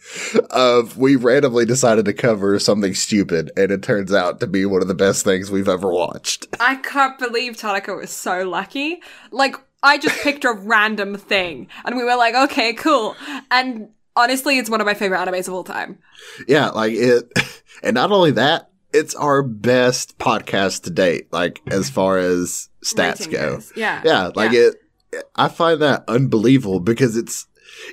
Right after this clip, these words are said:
Speaker 1: it was the luckiest find I think we're ever gonna have for this
Speaker 2: Yeah.
Speaker 1: podcast, 'cause it was, like, <laughs> whenever
Speaker 2: was
Speaker 1: you started
Speaker 2: just
Speaker 1: telling me
Speaker 2: random.
Speaker 1: about it, like, I,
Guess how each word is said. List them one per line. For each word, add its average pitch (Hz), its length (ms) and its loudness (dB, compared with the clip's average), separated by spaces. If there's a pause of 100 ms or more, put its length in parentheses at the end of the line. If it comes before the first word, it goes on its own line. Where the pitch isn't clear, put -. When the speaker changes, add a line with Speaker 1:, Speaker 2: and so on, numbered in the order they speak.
Speaker 1:
it 143 80 2
was 143 200 0
the 135 80 4
luckiest 123 640 2
find 92 400 0
I 95 140 -2
think 107 240 0
we're 101 100 2
ever 95 240 0
gonna 87 180 0
have 80 400 -4
for 95 140 -4
this 87 180 -2
Speaker 2:
Yeah. 90 220 -2
Speaker 1:
podcast, - 480 -6
'cause 120 160 2
it 117 140 4
was, 110 420 0 (580)
like, 101 320 0 (180)
<laughs> - 160 0
whenever 113 200 4
Speaker 2:
was 269 120 0
Speaker 1:
you 170 40 -2
started 170 320 4
Speaker 2:
just - 140 -10
Speaker 1:
telling 147 260 4
me 123 80 2
Speaker 2:
random. 95 140 0
Speaker 1:
about 92 260 2
it, 85 180 -4 (420)
like, 98 280 0
I, 120 520 4